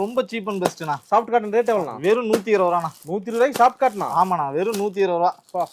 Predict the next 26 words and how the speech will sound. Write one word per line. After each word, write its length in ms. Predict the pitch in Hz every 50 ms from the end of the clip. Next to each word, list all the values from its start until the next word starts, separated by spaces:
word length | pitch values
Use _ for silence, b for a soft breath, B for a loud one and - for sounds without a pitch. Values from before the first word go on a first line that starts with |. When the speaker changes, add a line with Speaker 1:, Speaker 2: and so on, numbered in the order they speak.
| - -
Speaker 1:
நீங்க 160 | 135 139 139 - -
saree 300 | 160 185 208 214 208 170 180
பாத்தீங்கன்னாவே 500 | 180 190 180 202 196 190 196 196 196 208 202 170
அவ்வளவு 220 | 160 175 180 175 156
அட்டகாசமா 440 | 143 175 180 185 170 - 180 180
இருக்கும். 240 | 175 156 135 131 - _ -
Speaker 2:
இந்த 180 | 175 202 240
ரேட்டு 140 | 240 254 254
இங்க 180 | 277 247 233 220
கிடைக்காதுண்ணா. 320 | 214 208 202 185 151 127 120 - - -
Speaker 1:
எங்கேயுமே 460 | 123 143 170 202 233 233 240 240 254 233
கிடைக்காது. 320 | 214 202 185 175 156 139 - - - _ -
Speaker 2:
பி 100 | 196 233
கே 140 | 208 233 240
தான். 180 | 226 214 170 - - - - - - - 127
Speaker 1:
பி 180 | 143 185 220 202
கே 140 | 220 220
டெக்ஸ்க்கு 340 | 202 196 196 175 - 180 196 233
தான் 100 | 226 208
நீங்க 100 | 190 165 - 185
தேடி 220 | 214 233 226 226
வரணும். 280 | 214 202 185 175 165 - - - - 143
Speaker 2:
ஓகேண்ணா. 300 | 147 143 - - 135 127
Speaker 1:
அந்த 220 | 131 160 170 175
அளவுக்கு 260 | 190 208 202 175 180
இருக்கும். 240 | 175 151 147 -